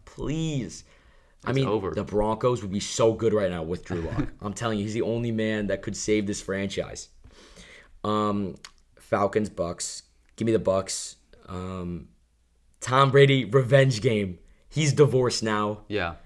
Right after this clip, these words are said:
Speaker 2: <laughs>
Speaker 1: Five touchdown passes
Speaker 2: Uh, give me the Bucks. Three of those touchdown passes are to Julio Jones.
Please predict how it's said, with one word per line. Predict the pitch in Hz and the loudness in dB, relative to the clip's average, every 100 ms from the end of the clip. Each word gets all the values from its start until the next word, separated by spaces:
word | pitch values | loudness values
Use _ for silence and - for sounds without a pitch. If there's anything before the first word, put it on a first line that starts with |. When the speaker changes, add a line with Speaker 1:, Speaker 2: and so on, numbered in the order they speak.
| - - - | -20 -20 -14
Speaker 2:
<laughs> | 95 113 - - - - - _ - | -12 -6 -6 -6 -10 -16 -20 _ 8
Speaker 1:
Five | 147 139 147 147 | 10 12 10 8
touchdown | - 139 139 - 120 120 | 4 -2 0 2 2 2
passes | 113 107 110 - 95 85 - - _ - _ - 107 | -2 -4 -4 -6 -8 -10 -12 -16 _ -20 _ -4 2
Speaker 2:
Uh, | 101 98 92 | 6 6 4
give | 95 131 | 0 0
me | 135 | 2
the | 117 | 0
Bucks. | 110 104 101 - - | 2 2 2 -4 -12
Three | - 120 139 | -4 0 4
of | 143 | 4
those | 113 104 | 4 0
touchdown | - 104 - 101 90 | -2 -6 -4 -6 -4
passes | 90 82 90 90 | -2 -2 -2 -8
are | 90 | -8
to | 92 | -6
Julio | 95 87 82 | -4 -4 -4
Jones. | 80 73 78 78 | -6 -8 -10 -14